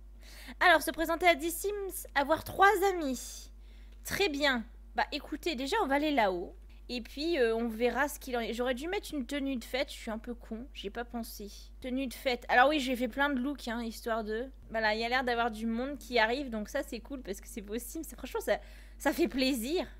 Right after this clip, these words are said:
Change-toi, Vitef, personne ne verra. Alors, Jessica. Bonjour, Jessica.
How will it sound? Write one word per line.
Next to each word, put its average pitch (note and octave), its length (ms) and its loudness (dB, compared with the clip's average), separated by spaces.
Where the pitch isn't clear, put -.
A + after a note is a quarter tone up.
Change-toi, D4 580 2
Vitef, C4+ 640 0
personne B3+ 380 0
ne B3+ 100 0
verra. A#3 460 4
Alors, G3+ 480 8
Jessica. D4+ 720 4
Bonjour, G#3+ 640 -2
Jessica. B4+ 560 4